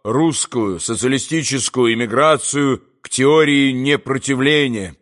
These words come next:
отрицания вооружённой борьбы,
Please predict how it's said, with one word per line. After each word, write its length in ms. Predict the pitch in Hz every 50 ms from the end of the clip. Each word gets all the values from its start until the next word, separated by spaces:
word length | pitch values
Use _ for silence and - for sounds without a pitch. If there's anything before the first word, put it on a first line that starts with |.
| _ _ _ _ _ _ _ -
отрицания 960 | 131 135 - 143 165 - - - - 185 196 190 180 170 151 139 131 123 113
вооружённой 640 | 113 120 120 123 113 107 139 147 143 135 131 131 131
борьбы, 600 | 117 120 127 127 117 131 156 170 175 170 139 -